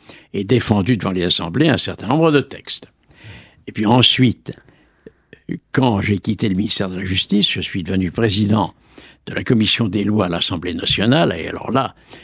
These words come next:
j'ai présidé à la discussion en commission puis en séance plénière d'un certain nombre de textes. Et d'ailleurs, j'en ai rapporté moi-même plusieurs. Et puis enfin, il m'est arrivé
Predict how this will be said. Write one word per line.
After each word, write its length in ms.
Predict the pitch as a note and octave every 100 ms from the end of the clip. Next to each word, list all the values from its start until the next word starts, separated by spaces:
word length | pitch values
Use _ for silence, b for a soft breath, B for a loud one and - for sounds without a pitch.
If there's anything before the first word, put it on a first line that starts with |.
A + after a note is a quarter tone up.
| B
j'ai 260 | C#3+ A#2 F#2+
présidé 840 | - A#2+ - G#2 G2+ A2+ A2 F#2+ B B B
à 120 | - G#2
la 160 | G#2
discussion 840 | F#2 A2+ - A2+ - - B2 G2 - b b b
en 160 | - B2
commission 600 | - A2 G2+ - - G#2+
puis 180 | F#2+ G2
en 120 | G2+
séance 360 | - G#2+ G2+ F2+
plénière 500 | - A2 G#2 A2 E2
d'un 120 | E2+
certain 340 | - F#2+ -
nombre 300 | G#2 G2 F2
de 100 | F2
textes. 460 | - F#3 G#3 - D3 C3+ B B B B B
Et 120 | G#2
d'ailleurs, 360 | G#2+ A2+ D3+ G2+
j'en 220 | A2 G2
ai 100 | G2
rapporté 600 | G#2 C3 A#2+ - - D3+
moi-même 360 | G#2+ A#2 C#3+
plusieurs. 640 | A2 C3+ C#3+ A#2+ D2+ - _ _ _ _ _ B B B B B
Et 80 | G#2+
puis 180 | C3 C#3
enfin, 300 | - - E3
il 120 | C3
m'est 220 | G#2 -
arrivé 640 | A#2 A2 F#2 G#2+ C3+ F3+